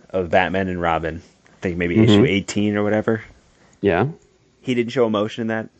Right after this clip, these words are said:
Speaker 2: I'm not saying all the time, dude.
Speaker 1: God, you're crazy.
Speaker 2: I'm not saying all the time. He, dude, he has to be, he has to put on the tough act.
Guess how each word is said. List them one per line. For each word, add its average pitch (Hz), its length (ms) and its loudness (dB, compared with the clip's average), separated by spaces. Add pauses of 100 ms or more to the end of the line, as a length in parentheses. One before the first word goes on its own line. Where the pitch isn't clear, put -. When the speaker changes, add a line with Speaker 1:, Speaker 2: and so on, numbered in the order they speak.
(1160)
Speaker 2:
I'm 190 60 4
not 254 140 2
saying 214 280 2
all 151 140 4
the 131 120 4
time, 170 440 2
dude. 107 220 2
Speaker 1:
God, 180 80 0
you're 208 100 -8
crazy. - 400 -16 (2000)
Speaker 2:
I'm 294 100 2
not 370 140 2
saying 349 240 2
all 359 60 4
the 349 120 0
time. 320 160 2
He, - 140 -2
dude, 165 400 2
he 170 220 2
has 190 260 2
to 202 100 2
be, 127 540 2 (400)
he 147 100 0
has 170 140 2
to - 60 -14
put 170 160 2
on 147 60 2
the 139 60 2
tough 190 260 -2
act. - 380 -8